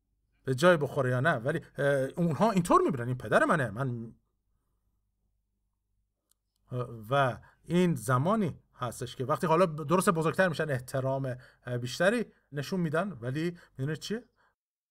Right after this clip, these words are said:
ما هنوز هم دسترسی داریم به پدرمون، ما هنوز دسترسی به پدر خدای عظیم داریم. هللویا.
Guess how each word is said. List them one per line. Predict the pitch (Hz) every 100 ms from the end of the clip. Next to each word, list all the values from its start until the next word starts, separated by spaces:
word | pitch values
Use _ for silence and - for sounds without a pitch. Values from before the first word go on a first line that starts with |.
| _ _ -
ما | 131 151
هنوز | 131 - 127 147 214 -
هم | 120
دسترسی | 104 92 - - 117
داریم | 87 87 _ _ _ _ _ _ _ _ _ _ _ _ _ _ _ _ _ _ _ _ _ _ _ _ _ _
به | 123
پدرمون، | 123 139 139 117 123
ما | 165
هنوز | - 147 196 285 226 151 123 - _ _ _ -
دسترسی | 127 127 - 127 - 190
به | 123 117
پدر | - 107 110 98 _ _ _ _ _ _ _ -
خدای | 127 160 160
عظیم | 117 101 98
داریم. | 85 87 - _ _ _ _ _ _ - _
هللویا. | - 165 131 107 101 87 85